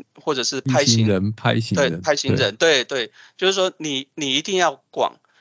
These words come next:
Speaker 1: 那你一定要抓住某一个领域要深。那以架构师来讲，可能一个领域深不够，可能你要两个，两个领域，maybe 你要是一个派型人，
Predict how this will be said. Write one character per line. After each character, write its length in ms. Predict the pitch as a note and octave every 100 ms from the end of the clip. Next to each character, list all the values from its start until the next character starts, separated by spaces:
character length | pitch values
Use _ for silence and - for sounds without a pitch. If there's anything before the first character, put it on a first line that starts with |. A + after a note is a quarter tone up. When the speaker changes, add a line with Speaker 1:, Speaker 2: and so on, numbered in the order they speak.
| _ -
Speaker 1:
那 140 | E3
你 160 | C3+ C3+
一 80 |
定 140 | C#3+ F3
要 600 | D#3+ D3 C3 A#2 A#2 - _ -
抓 280 | F#3+ E3
住 240 | D#3+ F3+ C3+
某 260 | A#2 A2+
一 80 | B2
个 140 | B2 B2
领 240 | A2 G2+
域 180 | C#3 G#2+
要 160 | B2 -
深。 540 | - - - A2+ A2+ _ _ _ _ -
那 400 | D3+ C#3 B2+ B2 -
以 180 | D3
架 200 | C3 G3
构 160 | F3+ F3
师 180 | - D3
来 140 | B2+
讲， 260 | B2+ - - -
可 180 | C#3+
能 200 | A#2+ B2
一 100 | C3
个 140 | D#3 C3+
领 180 | A#2 C3
域 100 | C#3
深 340 | - C3 B2
不 160 | - - -
够， 160 | A#2+
可 160 | - A2
能 180 | A2 G2+
你 60 |
要 260 | A2+ B2 - _ - _ _
两 200 | B2+ G2+ -
个， 260 | G#2+ G2 -
两 180 | A#2 A2
个 80 |
领 140 | G#2+ F#2
域， 180 | B2 A2
maybe 260 | C3+ B2+
你 120 | A2
要 180 | G#2 A#2+
是 180 | A#2+ C3
一 100 | A2
个 380 | - F2+ C2 - -
派 180 | - A#2+
型 240 | - A2
人， 220 | A2 -